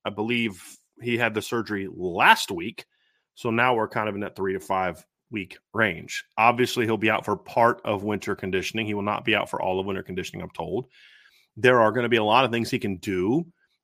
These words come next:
Obviously, he can still work on his upper body. He can do anything that, that re-, doesn't require him to put pressure on the ankle and foot. I would imagine right now you'd keep him out of everything, but after a couple weeks, you can start ramping up some of those things as well.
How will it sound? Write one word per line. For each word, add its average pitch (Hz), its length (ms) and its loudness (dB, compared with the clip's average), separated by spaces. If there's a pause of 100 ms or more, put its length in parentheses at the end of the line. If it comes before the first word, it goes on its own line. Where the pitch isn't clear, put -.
Obviously, 117 440 2
he 117 80 0
can 110 160 -6
still 113 320 0
work 110 260 2
on 104 60 -2
his 95 120 -4
upper 104 220 -2
body. 95 400 0
He 107 140 -6
can 104 80 -4
do 104 180 0
anything 113 400 0
that, 117 200 -4
that 101 140 -8
re-, 98 160 -6
doesn't 113 280 -2
require 110 340 0
him 113 140 0
to 113 60 -2
put 131 260 -6
pressure 110 420 2
on 107 160 2
the 107 160 -2
ankle 107 320 -4
and 98 140 -6
foot. 175 260 4 (480)
I 151 100 8
would 160 120 8
imagine 131 360 4
right 110 220 4
now 127 300 8
you'd 107 240 0
keep 113 200 -6
him 107 80 -6
out 98 140 0
of 90 80 -4
everything, 101 460 2
but 110 80 -2
after 139 240 2
a - 20 -6
couple 98 260 -2
weeks, 107 280 -6
you 113 40 -6
can 104 80 -8
start - 220 -6
ramping 98 320 -4
up 92 140 -10
some 90 160 -10
of 87 80 -8
those 90 180 -8
things 87 260 -12
as - 160 -20
well. 98 300 -8